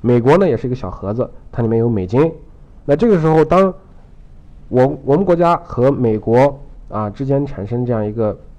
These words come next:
贸易往来的时候，是不是要有这样一个啊人民币到美金、美金到人民币的这个过程呀？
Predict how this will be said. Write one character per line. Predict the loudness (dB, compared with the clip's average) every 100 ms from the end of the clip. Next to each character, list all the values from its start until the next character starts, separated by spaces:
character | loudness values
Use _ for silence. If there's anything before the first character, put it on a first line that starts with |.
| -16
贸 | -2 0 0
易 | 2
往 | 0 0
来 | -8 -6
的 | -6
时 | -8
候， | -8
是 | -8
不 | -4
是 | -2
要 | -2
有 | -2
这 | -4
样 | -6
一 | -4
个 | -2 -2 -4 -20 -20 -12
啊 | -8 -8 -10 -18 -6
人 | -2 0
民 | 0
币 | 0 -2
到 | 2 0
美 | 0 -4
金、 | -2 -2
美 | -2
金 | -4
到 | -4
人 | -4 -4
民 | -4
币 |
的 | -6
这 | -8
个 | -2
过 | -2
程 | -2 -4
呀？ | -8